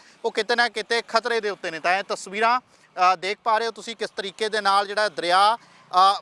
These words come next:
ਭਰ ਕੇ ਆ ਰਿਹਾ ਹੈਗਾ ਆ, ਇੱਕ ਡਰਾ ਰਿਹਾ ਹੈਗਾ, ਬੁਰੇ ਤਰੀਕੇ ਦੇ ਨਾਲ ਅੱਗੇ ਵੱਧ ਰਿਹਾ ਹੈਗਾ ਇਹ ਪਾਣੀ ਬਹੁਤ ਪ-, ਵੱਡੇ ਪੱਧਰ ਦੇ ਉੱਤੇ। ਤੇ ਖਾਸ ਕਰਕੇ ਜਿਹੜੀ ਇਹ ਸਰਵਾ-, ਸਰਵਾੜ ਤੁਸੀਂ ਦੇਖ ਸਕਦੇ ਹੋ, ਵੱਡੇ ਪੱਧਰ ਤੇ ਸਰਵਾੜ ਅਕਸਰ ਦਰਿਆਵਾਂ 'ਚ ਉੱਗੀ ਦਿਖਦੀ ਆ। ਇਸ ਦੇ ਨਾਲ ਵੀ ਪਾਣੀ ਦੇ ਉੱਤੇ ਰੋਕ ਲੱਗਦੀ ਆ। ਸਰਵਾੜ ਰੁਕਣ ਦੇ ਨਾਲ, ਪਾਣੀ ਦੇ ਰੋਕ ਲੱਗਣ ਕਰਕੇ ਜੋ ਆਰ ਜੀ ਬੰਨ੍ਹ ਹੁੰਦੇ ਨੇ,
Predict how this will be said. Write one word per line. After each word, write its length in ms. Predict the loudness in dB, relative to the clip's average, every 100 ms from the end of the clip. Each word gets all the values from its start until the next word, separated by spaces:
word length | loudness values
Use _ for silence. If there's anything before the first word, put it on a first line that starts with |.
| _
ਭਰ 160 | 0 0
ਕੇ 220 | 0 0
ਆ 160 | 2 2
ਰਿਹਾ 200 | 2 2
ਹੈਗਾ 400 | 0 2 2 2
ਆ, 60 |
ਇੱਕ 160 | 0 -4
ਡਰਾ 340 | -2 2 4
ਰਿਹਾ 240 | 2 0 -2
ਹੈਗਾ, 220 | -2 -4
ਬੁਰੇ 220 | -4 -8
ਤਰੀਕੇ 340 | -10 -12 -8 -4
ਦੇ 100 | -2
ਨਾਲ 180 | -2 -2
ਅੱਗੇ 200 | -4 -2
ਵੱਧ 260 | 0 0
ਰਿਹਾ 160 | 0 0
ਹੈਗਾ 280 | 0 -2 -2
ਇਹ 120 | -4
ਪਾਣੀ 280 | -4 -4 -6
ਬਹੁਤ 300 | -4 -2 -2 -4
ਪ-, 100 | -4
ਵੱਡੇ 240 | -4 -4
ਪੱਧਰ 280 | -4 -4 -4
ਦੇ 60 | -4
ਉੱਤੇ। 260 | 0 -2 -2 -10 -6
ਤੇ 80 | -4
ਖਾਸ 300 | 2 2 0
ਕਰਕੇ 260 | -2 -6 -6
ਜਿਹੜੀ 140 | -2
ਇਹ 60 | -2
ਸਰਵਾ-, 400 | -2 0 0 0
ਸਰਵਾੜ 440 | -6 -2 0 0
ਤੁਸੀਂ 200 | -4 -8
ਦੇਖ 140 | -6 -4
ਸਕਦੇ 240 | -2 -2
ਹੋ, 40 |
ਵੱਡੇ 200 | -2 -2
ਪੱਧਰ 260 | -2 -4 -2
ਤੇ 220 | 0 0 -2 -12 -20 -8
ਸਰਵਾੜ 520 | -2 2 4 4 2
ਅਕਸਰ 280 | -2 -8 -8
ਦਰਿਆਵਾਂ 460 | -2 0 0 -2
'ਚ 120 | -2 -2 -2 -6 -16 -10
ਉੱਗੀ 300 | -4 0 0
ਦਿਖਦੀ 420 | -2 -4 -4 0
ਆ। 120 | 0
ਇਸ 140 | 0 -4
ਦੇ 140 | -2
ਨਾਲ 200 | 0 0
ਵੀ 100 | -2
ਪਾਣੀ 340 | -4 -2 -2 -4
ਦੇ 60 |
ਉੱਤੇ 220 | -4 -4
ਰੋਕ 240 | -2 -4 0
ਲੱਗਦੀ 280 | 0 0 -8
ਆ। 40 |
ਸਰਵਾੜ 420 | -6 -2 0 0
ਰੁਕਣ 340 | -4 -8 -8 -6
ਦੇ 200 | -4 0
ਨਾਲ, 180 | 0
ਪਾਣੀ 260 | 0 -4 -4
ਦੇ 100 | -6
ਰੋਕ 180 | -6 -6
ਲੱਗਣ 260 | -8 -6
ਕਰਕੇ 320 | -2 -2 -2 -6
ਜੋ 140 | -2
ਆਰ 220 | 0 0
ਜੀ 120 | -2 -2
ਬੰਨ੍ਹ 280 | -2 -2
ਹੁੰਦੇ 200 | -4 -4
ਨੇ, 140 | -4